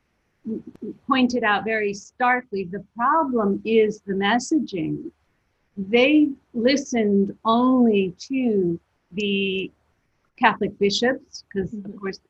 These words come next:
Speaker 1: Catholic churches brought them in busloads, um, whereas we had to make our way there. <laughs> Um, and then, um, they also have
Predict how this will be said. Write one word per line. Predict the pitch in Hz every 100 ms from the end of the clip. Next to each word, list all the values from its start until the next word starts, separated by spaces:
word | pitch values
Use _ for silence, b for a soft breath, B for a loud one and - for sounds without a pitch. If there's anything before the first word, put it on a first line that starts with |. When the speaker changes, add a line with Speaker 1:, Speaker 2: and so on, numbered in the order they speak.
| -
Speaker 1:
Catholic | 185 160 175
churches | 202 202 185
brought | 170 180 180
them | 185 185
in | 180 170
busloads, | 175 - 156 151 196 202 - _ -
um, | 170 160 160
whereas | 165 165 175
we | 170
had | 165
to | 170
make | 160 156
our | 151 151
way | 147 139
there. | 143 143 165 208 160
<laughs> | - - - -
Um, | 202 208 202 202 _ _ _
and | 233 240
then, | 247 247 247 240 233 -
um, | 233 226 220 214 - _ _ _ _ _ -
they | 240 240
also | 240 240 247 233 226 220 214 - _ _
have | _ 226 214